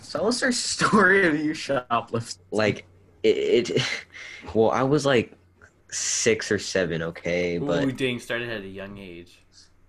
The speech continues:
Speaker 2: I mean, I
Speaker 1: Probably
Speaker 2: was
Speaker 1: an
Speaker 2: never
Speaker 1: accident.
Speaker 2: caught.
Speaker 1: Let's be honest here. <laughs>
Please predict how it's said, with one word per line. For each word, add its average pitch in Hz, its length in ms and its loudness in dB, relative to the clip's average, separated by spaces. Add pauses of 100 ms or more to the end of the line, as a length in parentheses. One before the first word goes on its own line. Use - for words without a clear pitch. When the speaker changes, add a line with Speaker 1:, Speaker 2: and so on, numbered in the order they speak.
(720)
Speaker 2:
I 110 60 0
mean, 113 140 4
I - 20 8
Speaker 1:
Probably 107 160 4
Speaker 2:
was 98 100 2
Speaker 1:
an 104 60 4
Speaker 2:
never 139 100 6
Speaker 1:
accident. 110 280 2
Speaker 2:
caught. 82 80 0
Speaker 1:
Let's 147 140 0
be 143 120 2
honest 120 300 2
here. 117 220 0 (260)
<laughs> 175 80 2